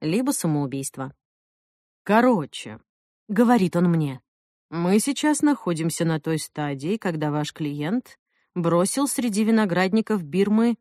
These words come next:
медсестру американского флота в одной рубашке.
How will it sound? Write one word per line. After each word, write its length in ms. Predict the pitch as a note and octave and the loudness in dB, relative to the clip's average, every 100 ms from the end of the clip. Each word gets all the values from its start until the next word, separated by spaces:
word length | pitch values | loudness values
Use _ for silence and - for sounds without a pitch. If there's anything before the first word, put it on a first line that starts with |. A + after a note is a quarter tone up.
| _ _ F3 | _ _ 2
медсестру 640 | G3 G#3+ - C4+ - A#3+ | 2 2 0 -4 0 2
американского 760 | A#3+ B3+ C4 G#3+ A3 - A#3+ | 2 2 2 2 2 0 -6
флота 420 | C4 G3 E3+ F3 B3+ | -4 0 0 0 -2
в 60 | |
одной 300 | F3+ D3 D3 | -2 0 -2
рубашке. 560 | D3 C#3 C3+ - - | -2 -4 -8 -10 -18